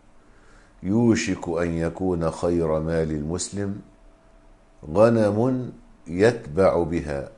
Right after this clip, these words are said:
أو يتبع بها شعف الجبال يفر بدينه من الفتن". يوشك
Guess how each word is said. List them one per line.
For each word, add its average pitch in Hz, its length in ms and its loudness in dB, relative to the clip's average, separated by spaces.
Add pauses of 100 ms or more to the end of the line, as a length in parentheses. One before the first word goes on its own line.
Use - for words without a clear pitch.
(1200)
أو 78 160 0
يتبع 101 920 2
بها 78 440 -4 (560)
شعف 92 640 4
الجبال 101 960 2 (880)
يفر 82 800 0
بدينه 73 920 -4
من 82 140 -6
الفتن". 65 480 -10 (1600)
يوشك 107 520 2